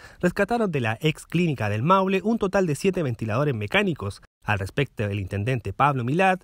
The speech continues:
agradeció a quienes hicieron la gestión. Ahora están en un proceso de evaluación de cuál es su condición instrumental de cada uno de ellos. Por otro lado, se han evaluado los internados y se cuenta con setecientas veintitrés camas en todo el Maule,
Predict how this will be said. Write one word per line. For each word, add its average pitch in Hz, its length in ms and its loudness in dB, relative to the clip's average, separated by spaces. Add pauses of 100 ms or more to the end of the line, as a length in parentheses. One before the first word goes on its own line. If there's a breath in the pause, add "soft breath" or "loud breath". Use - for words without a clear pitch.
(160 soft breath)
agradeció 190 500 0
a 208 60 2
quienes 185 320 -2
hicieron 135 300 -2
la 110 100 -6
gestión. 147 540 -4 (320 soft breath)
Ahora 104 320 0
están 135 320 0
en 120 60 -2
un 107 80 -4
proceso 107 360 -4
de 104 100 -2
evaluación 104 540 -2 (200 soft breath)
de 147 120 0
cuál 226 160 2
es 196 80 -4
su 175 100 -2
condición 147 380 0
instrumental 127 640 -2
de 117 120 -4
cada 135 260 0
uno 117 220 -2
de 165 140 0
ellos. 120 300 -4 (300 soft breath)
Por 101 160 -2
otro 95 160 -2
lado, 170 400 2 (100)
se - 180 0
han 220 120 2
evaluado 156 460 2
los 110 160 -4
internados 147 640 -2 (180 soft breath)
y 160 80 -2
se 185 140 0
cuenta 220 320 -2
con 160 120 0
setecientas 131 580 -2
veintitrés 110 440 -4
camas 151 340 0
en 101 100 -4
todo 123 240 -2
el 104 60 -4
Maule, 139 440 2